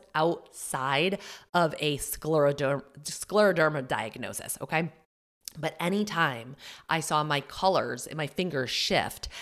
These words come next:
I would immediately tell myself a story that this is bad. This is indicative of disease progression. This means that my autoimmunity is not in remission.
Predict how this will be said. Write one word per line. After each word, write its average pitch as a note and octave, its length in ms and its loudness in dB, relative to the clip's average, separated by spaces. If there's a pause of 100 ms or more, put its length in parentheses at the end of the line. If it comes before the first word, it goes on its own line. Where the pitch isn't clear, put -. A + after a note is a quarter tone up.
(220)
I F3+ 80 2
would E3+ 140 2
immediately F3+ 840 2
tell - 180 -4
myself C#3 400 -2
a A#2+ 140 -4
story D3+ 800 2 (500)
that C3+ 520 4 (380)
this D3 260 -2
is F3+ 140 -2
bad. E3 460 -2 (420)
This D#3 460 2 (180)
is E3 140 0
indicative D#3+ 680 0 (100)
of D3 140 -8
disease C3+ 420 -2
progression. D#3 720 -4 (300)
This E3+ 220 -2
means D#3+ 200 -4
that - 140 -4
my D#3 180 -2
autoimmunity D#3 720 2
is C3 160 -10
not C3+ 500 0
in B2 140 -10
remission. A#2+ 600 -10